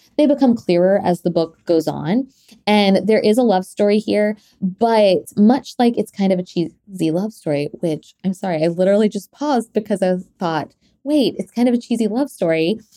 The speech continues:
is a young adult novel about love, but it's really about a job." That's really what it's about. And The Summer Job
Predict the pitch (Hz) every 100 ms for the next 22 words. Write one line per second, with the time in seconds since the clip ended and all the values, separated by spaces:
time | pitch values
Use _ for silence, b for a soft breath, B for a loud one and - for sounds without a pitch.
0 | b b b - 220 202 196 214 220 185
1 | 185 175 165 160 160 156 b b b -
2 | 302 359 285 190 170 180 185 - 202 202
3 | 208 208 151 113 175 247 - 226 214 196
4 | 160 156 151 135 185 - b b b b
5 | - 277 269 269 - _ _ 240 311 -
6 | 302 277 269 285 - 170